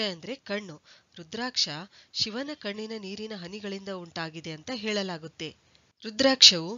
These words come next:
Eleucarpus genitris ಎಂಬ ಗಿಡದ ಒಣಗಿದ ಬೀಜ. ನಮ್ಮ ಭಾರತೀಯ ಸಂಸ್ಕೃತಿಯಲ್ಲಿ ರುದ್ರಾಕ್ಷ ಧಾರಣೆಗೆ ಬಹಳ ಹೆಚ್ಚಿನ ಮಹತ್ವವಿದೆ.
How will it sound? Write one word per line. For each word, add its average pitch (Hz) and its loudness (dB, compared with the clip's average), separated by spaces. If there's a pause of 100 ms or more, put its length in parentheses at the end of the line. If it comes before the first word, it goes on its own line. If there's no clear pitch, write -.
(220)
Eleucarpus 226 -2
genitris 196 -2
ಎಂಬ 190 -6
ಗಿಡದ 190 -2 (100)
ಒಣಗಿದ 180 -6
ಬೀಜ. 175 -2 (960)
ನಮ್ಮ 277 0
ಭಾರತೀಯ 254 2
ಸಂಸ್ಕೃತಿಯಲ್ಲಿ 202 2
ರುದ್ರಾಕ್ಷ 233 4
ಧಾರಣೆಗೆ 208 -2
ಬಹಳ 185 -2
ಹೆಚ್ಚಿನ 220 4
ಮಹತ್ವವಿದೆ. 160 -6